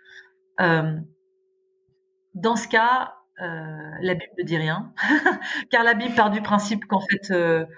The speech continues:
on doit sacrifier pour les autres, mais il me semble que c'est quand même juste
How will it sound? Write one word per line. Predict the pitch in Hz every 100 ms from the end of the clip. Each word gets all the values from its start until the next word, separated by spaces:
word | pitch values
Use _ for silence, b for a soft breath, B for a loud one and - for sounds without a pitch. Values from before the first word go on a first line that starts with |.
| B -
on | 185
doit | 175
sacrifier | 175 185 - - 190
pour | 175
les | 160 160
autres, | 220 262 - B B B -
mais | 175 170
il |
me | 165
semble | - 226 226
que | 208
c'est | 180
quand | - 165
même | 165 160
juste | 165 226 240 - - -